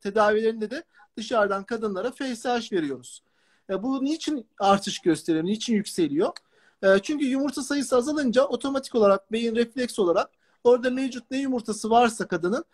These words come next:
onu uyarmaya yönelik beyindeki o yumurta uyarıcı F S H hormonunu arttır-, arttırıyor. Aslında kötü bir şey yapmıyor.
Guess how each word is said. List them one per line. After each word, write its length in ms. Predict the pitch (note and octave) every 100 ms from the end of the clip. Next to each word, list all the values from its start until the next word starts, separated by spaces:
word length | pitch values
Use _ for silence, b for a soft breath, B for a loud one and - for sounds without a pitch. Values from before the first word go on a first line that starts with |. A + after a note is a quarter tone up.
| b -
onu 160 | C4+ C4+
uyarmaya 600 | B3+ B3+ B3+ B3+ B3+ B3 _
yönelik 420 | G3+ F#3+ A#3 -
beyindeki 540 | C4+ A3+ G3+ G3+ C#4 C#4 _ -
o 180 | G#3+ G#3
yumurta 380 | A#3 B3 -
uyarıcı 360 | A3+ G3+ E3+ F3+
F 200 | A3 G#3+
S 140 | G#3+
H 40 | A#3+
hormonunu 400 | G#3 F3 G#3 D#4
arttır-, 380 | C4 - B3 A#3
arttırıyor. 600 | G#3+ A3 - A3+ E3+ A#2 _ b b
Aslında 300 | G3 G3+ A#3+
kötü 260 | A#3 A#3 A#3
bir 40 |
şey 200 | G3+ C4+
yapmıyor. 500 | B3+ A#3 - F3 C3+